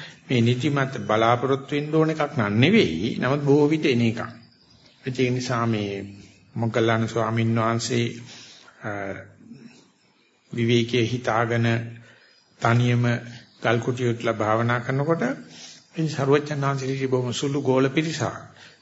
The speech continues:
උන්වහන්සේ බැලුවා කවුද කවුද භාවනා කරන්න කියලා බලන්න මේ ස්වාමීන් වහන්සේ වැඩි විවේකයක් හොයාගෙන ගල් කුටියක භාවනා කරනවා. හැබැයි කිරනවා. නිදි කිරනවා. මේ සෝවාන් උත්තමයන් වහන්සේ තමයි. ඉතින් බුදුරජාණන් වහන්සේ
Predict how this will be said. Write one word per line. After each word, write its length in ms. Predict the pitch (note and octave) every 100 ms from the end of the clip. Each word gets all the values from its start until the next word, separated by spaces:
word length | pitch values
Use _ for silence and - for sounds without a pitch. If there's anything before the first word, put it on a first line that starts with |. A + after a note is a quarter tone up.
| -
උන්වහන්සේ 520 | D3 D3 D3+ D3+ D3+
බැලුවා 340 | C#3 C3 D3 D3
කවුද 280 | C3+ C#3 C#3
කවුද 280 | C3 C3+ C#3
භාවනා 400 | B2+ A#2 B2 B2+
කරන්න 280 | C3+ C3 C3
කියලා 180 | C3+
බලන්න 260 | C#3 D3 D#3+
මේ 160 | C#3+ C3+
ස්වාමීන් 380 | C#3 C3+ C3 B2+
වහන්සේ 400 | B2 B2 - C3
වැඩි 220 | B2+ D3
විවේකයක් 520 | E3 E3 D#3+ D#3+ D3+ -
හොයාගෙන 480 | D#3+ D#3 E3 G#3+ C#4+ - - - - - - -
ගල් 180 | D3+ E3+
කුටියක 300 | F3+ F3+ G3
භාවනා 300 | F#3 D3+ C#3
කරනවා. 180 | B2+ C#3
හැබැයි 240 | E3 A#3
කිරනවා. 420 | - A2 G2+ C#2+ - - _ _ _ _ _ _ _ _ -
නිදි 240 | D#3+ F#3
කිරනවා. 360 | F#3 C#3 B2 - - _ _ _ _ _ _ _ -
මේ 120 | D3+
සෝවාන් 420 | C#3+ C#3 C#3+ F3
උත්තමයන් 460 | E3+ - D#3+ D3+ C3+
වහන්සේ 340 | A#2 A2+ G2+
තමයි. 160 | G#2 C3+
ඉතින් 160 | F#3+
බුදුරජාණන් 460 | E3 D#3 D#3 D#3 D3+
වහන්සේ 400 | D3 D3 E3